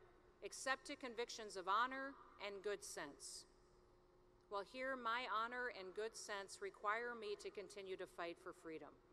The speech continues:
and that's what I'll do. As I look around this room, I see resolute faces prepared to stand up for honor and for good sense. You are prepared to defend our right to keep and bear arms.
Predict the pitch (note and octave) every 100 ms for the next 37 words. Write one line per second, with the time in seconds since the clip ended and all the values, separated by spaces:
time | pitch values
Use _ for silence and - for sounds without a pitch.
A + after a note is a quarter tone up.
0 | - - - G3+ G3 G3+ - F#3+ E3+ E3
1 | D#3+ D#3 - - - - - - - -
2 | - - - - - A3 A#3 B3 C4 C#4
3 | C4+ C4+ B3+ - A3+ G#3+ G#3 F#3+ G#3+ G#3
4 | A3 G#3+ G3+ A3 B3+ A#3+ B3 - G#3+ F#3+
5 | F3+ F3+ F3 E3+ - F#3 G#3 G#3 G3+ F#3
6 | A3 G#3+ G#3+ G3+ G3+ G3 F3 F3+ F3 E3+
7 | D#3+ - - - G3 F#3 E3 F3+ E3+ -
8 | D3+ - - - - - - - - -
9 | - B3 C#4 C4 A#3+ A#3 A#3+ A#3+ A3+ G#3+
10 | G#3+ G#3 G#3 G3 F#3+ G3 - G#3 - G#3+
11 | G#3 F#3 F3+ E3+ F3 D#3 D3+ - -